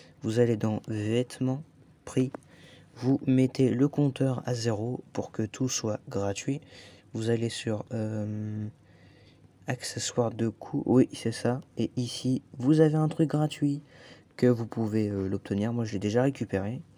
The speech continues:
Les chaussures que vous voyez ici, c'est des chaussures L G B T. Ça fait partie, euh, de la collection... Euh, de, de la collection de chaussures de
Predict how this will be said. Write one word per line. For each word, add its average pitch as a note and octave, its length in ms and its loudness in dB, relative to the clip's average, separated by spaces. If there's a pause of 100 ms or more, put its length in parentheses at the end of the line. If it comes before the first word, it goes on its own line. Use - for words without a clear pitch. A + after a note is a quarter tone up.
(460)
Les B2+ 160 6
chaussures C#3+ 400 0
que - 100 -2
vous A2+ 160 0
voyez A2 380 0
ici, A2+ 420 -6 (800)
c'est - 240 -2
des A2+ 140 0
chaussures - 440 0
L B2+ 120 0
G B2 200 0
B A2 160 2
T. A#2+ 260 -4
Ça A#2 220 -4
fait G#2+ 400 -6
partie, - 460 -2 (960)
euh, A2 800 0 (200)
de G#2+ 440 0 (140)
la G#2+ 160 0
collection... A2+ 600 -4 (100)
Euh, G#2 200 -4 (840)
de, A2 300 2
de G#2+ 80 -2
la A2+ 100 4
collection A#2+ 420 2
de A2+ 100 0
chaussures A#2 400 0
de G#2 200 -2